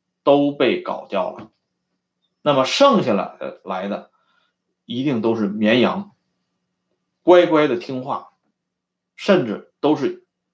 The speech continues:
一块块泥巴，任由统治者来拿捏。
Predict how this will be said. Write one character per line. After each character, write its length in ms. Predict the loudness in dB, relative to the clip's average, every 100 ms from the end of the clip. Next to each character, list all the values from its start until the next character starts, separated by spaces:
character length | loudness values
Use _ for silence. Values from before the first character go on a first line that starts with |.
| _
一 140 | -8 -4
块 200 | 0 2
块 220 | 0 -2
泥 260 | -2 -4
巴， 320 | -6 -8 -12 _ _ _ _ _ _ -12
任 520 | -2 4 4 4 0
由 400 | 0 -2 -4 -14 -18
统 280 | -10 -8 -6
治 140 | -4
者 180 | -6 -6
来 320 | -8 -8 -12 _ _ _ _ _ _ _ _ _ _
拿 220 | -8 -6 -4
捏。 360 | -4 -6 -10